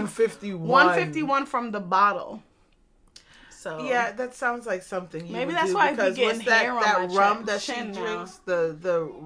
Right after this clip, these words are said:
Speaker 1: what is it? The
Speaker 2: Wray
Speaker 1: Wray
Speaker 2: and
Speaker 1: and
Speaker 2: Nephew?
Speaker 1: Nephew?
Speaker 2: And Punchin'? I drink all of that.
Speaker 1: And had the nerve to bring that to my house, and she knew I drank alcohol straight,
Speaker 2: You
Speaker 1: and
Speaker 2: could
Speaker 1: that
Speaker 2: just
Speaker 1: was the
Speaker 2: mix it
Speaker 1: day.
Speaker 2: with the water, girl. It was fine.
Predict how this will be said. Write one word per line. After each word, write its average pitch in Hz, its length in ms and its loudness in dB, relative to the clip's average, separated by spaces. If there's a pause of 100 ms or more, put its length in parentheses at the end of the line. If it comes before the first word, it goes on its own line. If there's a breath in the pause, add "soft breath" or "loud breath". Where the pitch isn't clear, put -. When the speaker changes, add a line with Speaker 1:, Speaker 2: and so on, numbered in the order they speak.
(640)
Speaker 1:
what 196 200 -6
is 214 140 -8
it? 208 160 -8
The 214 60 -6
Speaker 2:
Wray 226 140 -2
Speaker 1:
Wray 233 60 2
Speaker 2:
and 214 80 0
Speaker 1:
and 220 140 2
Speaker 2:
Nephew? 311 200 -6
Speaker 1:
Nephew? 220 460 -6 (260)
Speaker 2:
And 214 180 -8
Punchin'? 262 560 -6 (300)
I 254 100 -8
drink 320 260 -12
all - 200 -14
of 156 100 -16
that. - 240 -20 (100)
Speaker 1:
And 190 180 -4
had 202 240 -2
the 190 80 -4
nerve 190 480 -4 (140)
to 190 160 -6
bring 175 320 -6
that 185 200 -6
to 202 120 -12
my 190 180 -4
house, 180 560 -6
and 160 140 -6
she 190 160 -12
knew 180 240 -8
I 160 160 -4
drank 180 280 -4
alcohol 175 520 -6
straight, 180 360 -4
Speaker 2:
You 403 120 4
Speaker 1:
and - 80 -4
Speaker 2:
could 415 80 6
Speaker 1:
that 349 160 8
Speaker 2:
just 370 60 4 (120)
Speaker 1:
was - 40 -6
the 277 100 -2
Speaker 2:
mix 339 240 2
it 320 40 4
Speaker 1:
day. 339 120 4
Speaker 2:
with 277 260 4
the 254 140 6
water, 226 480 10
girl. 190 560 0
It 269 160 -2
was 294 180 -8
fine. 190 720 4